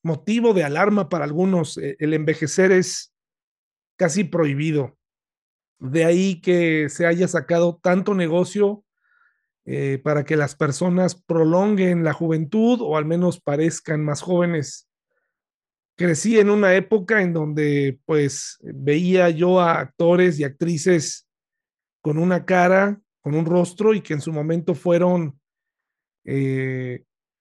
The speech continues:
jóvenes símbolo, ¿no? Eh, eh, artistas que se veían muy bien,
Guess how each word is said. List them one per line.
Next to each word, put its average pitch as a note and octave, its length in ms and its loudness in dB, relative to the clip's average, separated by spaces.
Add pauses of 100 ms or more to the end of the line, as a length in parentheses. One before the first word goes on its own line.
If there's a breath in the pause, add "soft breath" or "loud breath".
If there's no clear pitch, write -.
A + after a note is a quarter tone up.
(100)
jóvenes G3 840 0
símbolo, G3+ 720 2
¿no? F#3 320 0 (140)
Eh, C#3 640 -8 (800)
eh, - 380 -20
artistas E3 720 -2
que D#3 120 -6
se E3 140 -4
veían D#3+ 400 0
muy F3 220 2
bien, A3+ 360 0